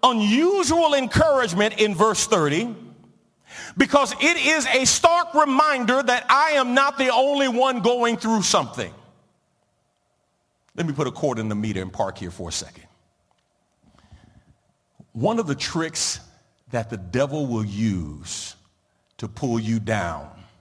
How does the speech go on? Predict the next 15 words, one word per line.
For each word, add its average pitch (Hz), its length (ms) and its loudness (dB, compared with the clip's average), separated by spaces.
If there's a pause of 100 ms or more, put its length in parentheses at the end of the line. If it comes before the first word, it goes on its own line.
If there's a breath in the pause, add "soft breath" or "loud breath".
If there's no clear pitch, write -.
(840 soft breath)
is 110 160 -6
to 113 80 -8
make 131 380 -4
you 120 80 -6
believe 107 960 -6 (720)
you're 110 240 -2
the 104 160 -6 (100)
only 113 400 -2
one 98 360 -6
going 98 320 -6
through 95 260 -8
what 82 280 -10
you're 95 80 -12
going 78 360 -14
through. - 260 -20